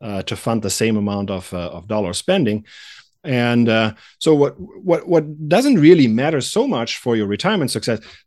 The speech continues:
your, your average return over the next thirty years is not as important as the distribution of when did you have good returns versus bad returns. So if you have really bad returns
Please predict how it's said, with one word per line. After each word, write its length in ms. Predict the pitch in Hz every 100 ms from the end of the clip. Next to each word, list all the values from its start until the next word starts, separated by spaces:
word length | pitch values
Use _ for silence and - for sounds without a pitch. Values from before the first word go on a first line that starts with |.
| _ - 113 -
your, 260 | - 156 165
your 200 | 156 165
average 420 | 175 240 262 165 135
return 380 | 131 175 175
over 160 | 127 110
the 80 | 107
next 300 | 110 - -
thirty 200 | 123 110
years 560 | 104 214 170 104 101 -
is 160 | 120 113
not 220 | 120 120
as 180 | 123 107
important 560 | 101 - 185 180 110 -
as 520 | 113 113 113 107 -
the 120 | 120 110
distribution 800 | 127 - 117 107 202 214 104 90
of 180 | 101 90
when 220 | 107 127
did 120 | 120
you 100 | 117
have 180 | 107 92
good 180 | 113 123
returns 400 | 113 117 104 101
versus 320 | 98 90 87
bad 260 | 95 98 87
returns. 360 | 85 82 -
So 180 | 117 101
if 180 | 87 98
you 120 | 139
have 260 | 135 113 98
really 300 | 123 165 120
bad 260 | 117 120
returns 420 | 117 110 110 110